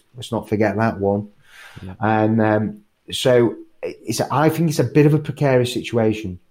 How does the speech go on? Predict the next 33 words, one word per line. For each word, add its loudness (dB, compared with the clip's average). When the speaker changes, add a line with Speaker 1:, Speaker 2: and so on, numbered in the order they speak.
Speaker 1:
Wednesday -2
find 0
themselves -4
in, -6
and -2
it's -6
a 2
little 4
bit 2
of -6
their 4
own 4
making. 0
And -2
it -10
shows 4
they've 2
still 0
got -2
a -2
bit -4
to -2
learn, 4
really, 0
when -2
it -4
comes -2
to 0
nailing 4
down 0
their 0
top -4
talent -4